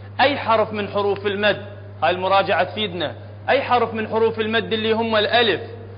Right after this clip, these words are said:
أو الواو أو الياء المكتملات الشرائط؟ الشرائط شنو؟ الأول أن يكون ساكنا،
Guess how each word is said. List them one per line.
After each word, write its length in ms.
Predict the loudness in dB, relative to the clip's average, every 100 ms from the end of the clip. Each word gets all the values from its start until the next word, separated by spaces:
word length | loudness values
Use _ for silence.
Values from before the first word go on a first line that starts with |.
| -14 -2
أو 180 | 2 4
الواو 440 | 4 6 6 4 -2 -12 -14 -14 -2
أو 160 | 2 4
الياء 500 | 4 6 6 4 -4 -14 -14 -14 -16 -16 -16 -16 -2
المكتملات 1000 | 0 0 -2 -6 0 0 2 4 4 4
الشرائط؟ 680 | -2 2 4 6 6 6 0 -2 -14 -14 -16 -12
الشرائط 540 | -2 2 6 6 4
شنو؟ 400 | 2 2 4 4 2 -8 -12 -14 -4
الأول 640 | 0 4 4 4 6 4 2 -8 -12 -4
أن 100 | 2
يكون 760 | 4 4 2 0 4 4 2 -2 -10 -14 -16 -16 -16 -16 -16 -16 -16 -16 -16 -16 -16 -16 -16 -16 -16 -16 -16 -12 2
ساكنا، 800 | 6 6 4 0 2 2 0